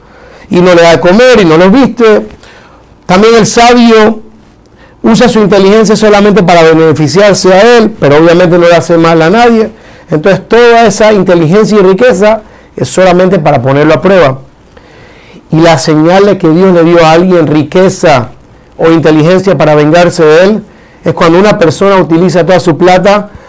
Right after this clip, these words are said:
para hacerle daño a otros y es orgulloso y no hace tzedaká y todo el tiempo está preocupado cómo beneficiarse a sí mismo y no le devuelve nada a Hashem, no dice: "Hashem, gracias por la plata que me diste,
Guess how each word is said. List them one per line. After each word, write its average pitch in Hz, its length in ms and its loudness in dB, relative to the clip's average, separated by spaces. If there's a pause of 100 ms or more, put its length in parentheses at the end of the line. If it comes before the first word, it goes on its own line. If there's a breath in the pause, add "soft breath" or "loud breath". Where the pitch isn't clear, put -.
(160 loud breath)
para 156 180 0
hacerle 180 400 0
daño 180 320 2
a 170 180 2
otros - 640 -4 (300 soft breath)
y 180 80 0
es 180 60 2
orgulloso 185 920 0 (420 loud breath)
y 170 100 -2
no 190 160 2
hace 220 300 0
tzedaká 185 800 0 (340 loud breath)
y 190 80 -2
todo 233 240 2
el 214 80 0
tiempo 220 180 2
está 208 180 0
preocupado 190 480 0
cómo 202 220 0
beneficiarse 190 680 0
a 185 40 -2
sí 196 120 -2
mismo 190 640 0 (560 loud breath)
y 160 80 -4
no 220 580 2
le 233 80 2
devuelve 220 400 2
nada 240 300 2
a - 20 2
Hashem, 233 360 0
no 220 120 0
dice: 233 180 -2
"Hashem, 214 320 -2
gracias 220 340 0
por 214 140 0
la 190 120 0
plata 220 240 0
que 214 80 -2
me 214 120 0
diste, 202 320 -2